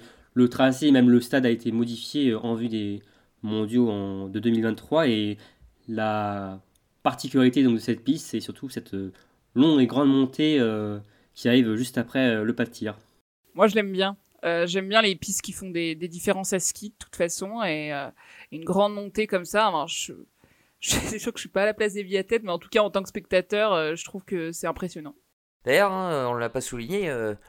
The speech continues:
Speaker 3: le temps a pas été, euh, si dégueu que ça, euh, à Oberhof, hein, cette semaine, hein.
Speaker 2: D'ailleurs, Martin l'a souligné sur Twitter, euh, il était bien vénère.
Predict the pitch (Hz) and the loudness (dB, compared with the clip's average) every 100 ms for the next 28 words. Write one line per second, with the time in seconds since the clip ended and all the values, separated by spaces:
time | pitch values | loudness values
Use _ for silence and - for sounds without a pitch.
0 | - 113 143 180 156 - 165 160 - 160 | -6 -4 0 0 0 -2 -2 -2 -6 -4
1 | 156 135 120 - - 135 135 131 151 - | -2 -2 -4 -6 -10 -8 -6 -4 -4 0
2 | 170 127 113 107 101 107 104 - 113 117 | 0 2 2 2 2 2 0 -2 -8 -8
3 | 104 - - 107 101 - _ - 196 202 | -10 -12 -10 -8 -8 -12 _ -2 6 6
4 | 240 196 254 226 185 220 226 233 - 190 | 8 6 8 8 8 4 -4 -2 0 0
5 | 226 214 214 220 170 170 - - 165 185 | 0 4 6 8 6 2 -4 -2 0 2
6 | 170 233 190 170 180 | 2 4 2 -2 -6